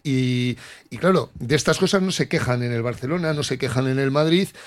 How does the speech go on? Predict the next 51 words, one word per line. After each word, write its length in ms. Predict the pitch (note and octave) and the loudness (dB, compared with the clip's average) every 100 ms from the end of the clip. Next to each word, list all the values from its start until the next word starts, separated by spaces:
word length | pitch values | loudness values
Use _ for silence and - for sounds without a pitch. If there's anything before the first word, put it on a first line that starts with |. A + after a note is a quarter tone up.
| - - | -20 -14
y 320 | - C#3+ C3+ C3+ | -6 -2 -2 0
tampoco 340 | C#3+ D3+ C#3 | 0 0 0
se 140 | - | -2
quejan 260 | C#3 B2+ C#3+ | -2 0 2
del 280 | C#3 C#3 C3 | 2 2 0
desigual 380 | C3+ D3 C3+ C#3+ | -2 -2 0 0
reparto 420 | C3+ C#3+ C3 C#3 | 0 -2 -2 -2
televisivo, 560 | D3+ D3 C#3+ - F#3 | 0 0 -2 0 0
o 40 | D3+ | 0
sea, 100 | C3+ | 0
son 140 | D3+ | -2
cosas 280 | E3 G3 G#3 | 0 -2 0
que 80 | G3+ | 2
van 160 | F#3+ G3 | 2 2
marcando 420 | F3+ F#3+ G3 C#3+ | 2 0 0 0
cada 140 | C#3+ | 0
vez 120 | E3 D3+ | 0 0
más 180 | F#3 | -2
distancia 420 | E3 F3 G3+ - B2 | -2 -2 -2 0 -2
entre 140 | A#2 | -2
unos 220 | D3+ D#3 - | 0 -2 0
clubes 360 | E3+ E3+ E3+ | 0 0 2
y 60 | F#3 | 0
otros, 340 | F#3+ G3 G#3+ - - - - | 0 0 -4 -8 -20 -20 -12
y 80 | |
claro, 240 | A#2+ F3 F#3+ | 0 2 4
cuando 300 | D3+ C3+ B2+ | 2 -2 -4
encima 340 | A#2 E3+ F3 | -4 0 0
hacen 220 | F#3+ F#3 | 0 0
una 180 | F#3+ F#3+ | 0 -2
trampa 320 | F#3+ G3+ G3+ | -2 -2 -2
se 160 | G3+ C3 | -2 -4
quejan, 360 | D3 B2 A#2 A2 | -4 -6 -6 -6
pero 180 | B2+ | -4
en 80 | C3 | 0
lo 100 | C#3 | 0
demás, 420 | C#3 D#3 A3+ A3 - - - _ | 2 2 0 -2 -10 -20 -20 _
recuerdo 400 | B2 A#2+ D#3+ D#3 | -8 0 2 2
cuando 200 | D3+ D3 | 2 0
reclamó 340 | D3 D3+ D3+ D#3+ | 0 0 0 2
el 60 | |
Valencia, 500 | D3+ D#3 F3+ - A#3 | 2 0 -2 0 0
que, 180 | F3+ B2 | 0 -4
que, 200 | B2 A#2 | -8 -10
que 100 | A#2 | -10
estuvo 280 | G#2+ - D3+ | -6 -2 0
a 80 | D3+ | 0
punto 280 | D#3+ D3+ | -4 -4
de 60 | B2 | -4
no 120 | C#3+ | -4
participar, 600 | D3 C3 C#3+ C3+ E3+ G3 | -4 -6 -6 -4 -2 -2